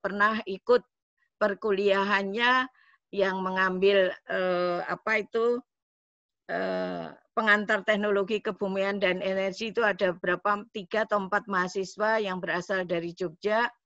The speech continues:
dari Universitas Amikom, dan, eh,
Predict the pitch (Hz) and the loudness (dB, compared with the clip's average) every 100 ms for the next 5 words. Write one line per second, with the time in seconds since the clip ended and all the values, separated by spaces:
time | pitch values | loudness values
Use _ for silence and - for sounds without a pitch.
0 | _ _ _ - 175 170 170 175 - - | _ _ _ -4 -2 0 0 -2 -6 -10
1 | 175 170 185 175 185 180 185 175 - 226 | -10 -6 -4 -4 -6 -6 -6 -8 -2 0
2 | 247 247 _ _ _ - 185 180 175 180 | -2 -6 _ _ _ -2 2 2 0 -4
3 | 180 180 - 180 180 180 | -6 -10 -10 -4 -2 -2